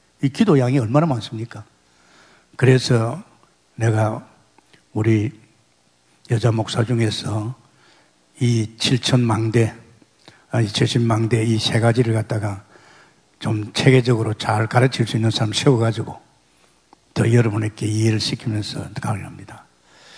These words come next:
그런데 그것도 그거지만은 우리는 결론 나면 엘리사까지 끝납니다. 할렐루야. 진짜 마음 담아봐요.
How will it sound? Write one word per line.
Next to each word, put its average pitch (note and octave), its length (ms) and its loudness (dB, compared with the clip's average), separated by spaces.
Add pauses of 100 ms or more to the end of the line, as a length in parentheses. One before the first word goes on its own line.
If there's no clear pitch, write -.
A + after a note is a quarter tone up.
(1160)
그런데 C3 720 4 (360)
그것도 C#3+ 400 2
그거지만은 B2+ 720 4
우리는 F#3+ 520 4 (1700)
결론 A2 320 0
나면 G2+ 300 -4
엘리사까지 G#2+ 420 -4
끝납니다. A2 500 0
할렐루야. E3+ 560 4 (800)
진짜 B3+ 560 4
마음 D3 260 0
담아봐요. G#2+ 540 0